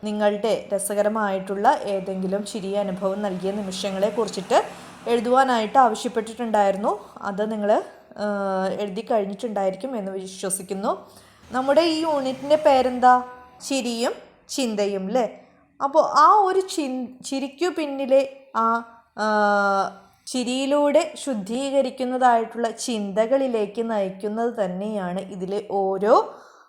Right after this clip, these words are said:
പാഠഭാഗങ്ങളും എന്ന് നമ്മൾ ആദ്യ ക്ലാസ്സിൽ തന്നെ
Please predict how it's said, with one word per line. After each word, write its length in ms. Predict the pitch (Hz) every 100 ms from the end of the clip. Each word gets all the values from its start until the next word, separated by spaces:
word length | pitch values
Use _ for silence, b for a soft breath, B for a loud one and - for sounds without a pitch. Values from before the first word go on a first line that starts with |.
| _ 330
പാഠഭാഗങ്ങളും 920 | 294 233 208 240 196 190 185 180 196 202
എന്ന് 180 | 208 208
നമ്മൾ 360 | 196 190 294 - - - _ _ _ _ -
ആദ്യ 320 | 214 185 240
ക്ലാസ്സിൽ 500 | 247 202 - 226 220
തന്നെ 300 | 202 220